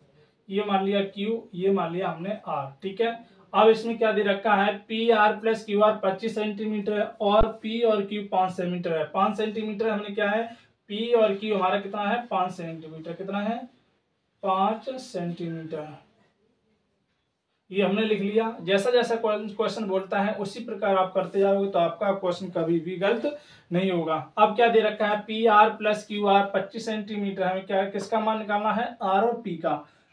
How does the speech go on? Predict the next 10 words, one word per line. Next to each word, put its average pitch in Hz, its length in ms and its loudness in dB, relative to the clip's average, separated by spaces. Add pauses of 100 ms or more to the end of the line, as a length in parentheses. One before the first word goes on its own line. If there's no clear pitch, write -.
(140)
तो 196 120 0
हमें 190 240 0
यहाँ 170 200 0
से 208 220 -4
किसका 208 320 -6
मान 208 220 -4
निकालेंगे, 202 560 -2 (420)
आ, 151 360 -4 (760)
पीआर 208 500 2 (380)
plus 175 640 0